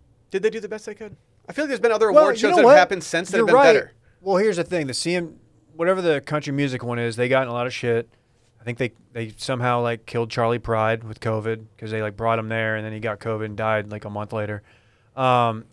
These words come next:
Speaker 2: that could be wrong. Anyway, they had Tina Fey and, uh, Amy Poehler hosting, but they were in opposite locations, different locations.
Speaker 1: Now, call me crazy. I know life gets in the way sometimes, but how can they not figure out a way to get those two in the same place in a safe manner?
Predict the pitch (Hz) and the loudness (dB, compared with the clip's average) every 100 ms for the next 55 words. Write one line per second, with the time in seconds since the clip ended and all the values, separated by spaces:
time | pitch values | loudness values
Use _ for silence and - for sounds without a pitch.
0 | 147 147 139 131 110 95 98 - - - | -4 -4 -2 -4 -4 -10 -14 -16 -20 -18
1 | - 202 135 110 110 - _ 175 190 214 | -4 -2 -2 -2 -2 -6 _ 2 4 2
2 | - _ _ - 196 185 165 156 170 170 | -2 _ _ -8 -4 -2 2 2 2 0
3 | 135 131 127 123 120 139 135 127 135 139 | -6 -6 -2 -2 -2 -2 -4 -2 -2 0
4 | 123 143 - 170 127 120 127 120 127 131 | -2 -4 -6 -6 -6 -4 -4 -4 -4 -4
5 | 123 131 127 123 123 113 120 127 147 147 | -4 -6 -10 -6 -6 -4 -6 -8 -10 -18
6 | - _ _ 139 147 131 117 127 131 151 | -20 _ _ -6 -4 -6 -4 -6 -8 -18
7 | - 185 180 226 202 160 135 160 196 214 | -6 -6 -2 -2 -2 -4 -2 0 0 0
8 | 190 180 196 170 165 151 156 180 185 190 | 0 0 -4 -8 -4 -4 -6 -10 -10 -10
9 | - 190 175 - - 214 269 294 269 226 | -10 -14 -14 -20 -10 -2 -2 -2 -4 -4
10 | 226 208 190 180 170 160 147 185 - 180 | -2 -2 -2 -2 -4 -2 2 2 0 -4
11 | 147 139 - _ _ 170 156 - 165 143 | -4 -6 -14 _ _ -8 -6 -6 -6 -4
12 | 196 156 139 - _ _ _ - 165 - | -2 0 -2 -10 _ _ _ -6 -6 -2
13 | 175 160 240 - | -4 -2 -6 -6